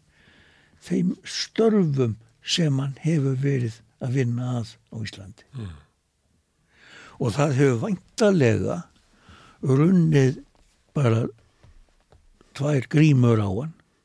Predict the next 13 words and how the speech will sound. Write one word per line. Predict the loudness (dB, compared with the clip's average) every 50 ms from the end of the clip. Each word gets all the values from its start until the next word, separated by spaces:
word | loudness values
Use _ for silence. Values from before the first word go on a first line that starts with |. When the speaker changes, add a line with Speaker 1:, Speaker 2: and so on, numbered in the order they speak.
| _ _ _ _ _ _ _ _ _ _ _ _ _ _ _ _ _ _ _ _ _ _ _ _ _ -6
Speaker 1:
og | -4 -4
hann | -2 2 4 4 6 6 4
hefur | 4 4 4 4 4 6 6 4 4 4 4
verið | 4 4 4 4 6 4 4 4 4 2 2 0 -4 _ _ -4
á | 0 2
þessum | 2 2 2 0 -2 0 0 0 -4 -4
tíma | -6 0 2 2 4 4 2 0 -2 -4
sem | -4 -4 -2 -2
hann | -2 -4 -6 _ _ _ _ _ -2
dvelur | 0 0 0 0 -2 -2
á | -4
Íslandi | -4 -4 -6 -6 -6 -6 -6 -8 -10 -12 -12 _ _ _ _ _ _ _ _ _ _ _ _ _ _ _ _ _ _ _ _ _ _ _ _ _ _ _ _ _ _ _ _ _ _ -20 _ _ _ _ _ _ _ _ -8
mjög | -6 -4 -4 -2 -2 -2 -2 -2 -2 -2 -2 -2 -2 -2 0 2 4 4 6 4 4 2 0 -4